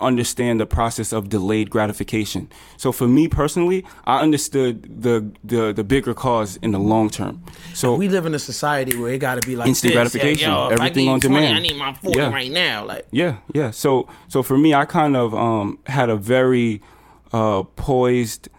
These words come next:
Speaker 1: um, kind of approach to how I moved as far as getting money.
Speaker 2: Okay.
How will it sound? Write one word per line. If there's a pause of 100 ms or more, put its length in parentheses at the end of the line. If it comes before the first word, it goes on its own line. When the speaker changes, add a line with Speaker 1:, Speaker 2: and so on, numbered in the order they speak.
(360)
Speaker 1:
um,
kind
of (640)
approach
to
how
I
moved
as
far
as (100)
getting
money. (160)
Speaker 2:
Okay.